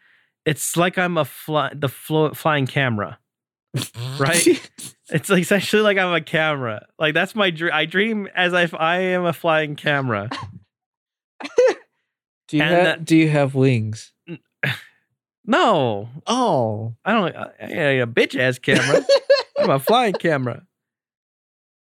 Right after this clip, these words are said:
Speaker 1: But it, you know, it's not, you know, I'm, it, and it feels like a, I always equate, equate it to, it feels like I'm watching movies because even if
Speaker 2: Yeah.
Speaker 1: I'm in the dreams, they're still, like, in third person. <laughs> So,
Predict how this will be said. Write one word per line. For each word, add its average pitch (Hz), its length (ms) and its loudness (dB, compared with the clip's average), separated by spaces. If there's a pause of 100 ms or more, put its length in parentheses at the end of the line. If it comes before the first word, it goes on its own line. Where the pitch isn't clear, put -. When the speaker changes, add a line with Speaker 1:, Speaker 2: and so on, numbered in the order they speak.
(480)
Speaker 1:
But 180 240 -2 (200)
it, 185 280 -4
you 180 120 2
know, 202 140 4
it's 196 140 -2
not, 220 140 -6
you 190 160 2
know, 202 280 2
I'm, 165 200 -2
it, 170 300 -4
and 165 160 2
it 175 60 2
feels 240 260 0
like 214 120 2
a, 202 120 -2 (340)
I 175 120 2
always 254 260 -2
equate, 185 400 0 (120)
equate 165 400 0
it 160 100 -6
to, 170 120 2
it 147 60 0
feels 165 200 2
like 165 100 0
I'm 147 140 0
watching 135 360 0
movies 120 480 0 (360)
because 165 260 0
even 214 220 2
if 202 100 4
Speaker 2:
Yeah. 95 120 -2
Speaker 1:
I'm 160 240 0
in 196 120 -2
the 196 100 0
dreams, 196 340 0
they're 165 100 0
still, 185 280 2
like, 165 120 4
in 147 80 0
third 143 220 -2
person. - 600 0
<laughs> 139 40 0
So, 208 280 2